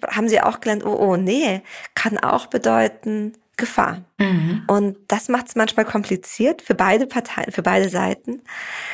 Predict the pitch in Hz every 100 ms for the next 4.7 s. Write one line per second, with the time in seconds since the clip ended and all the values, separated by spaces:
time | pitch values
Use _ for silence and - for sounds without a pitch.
0 | - - _ _ 208 220 226 220 220 240
1 | 233 240 220 220 - 208 - 214 233 226
2 | - - - - - - _ - - _
3 | - 202 220 220 269 - - 220 208 202
4 | - 196 202 - - -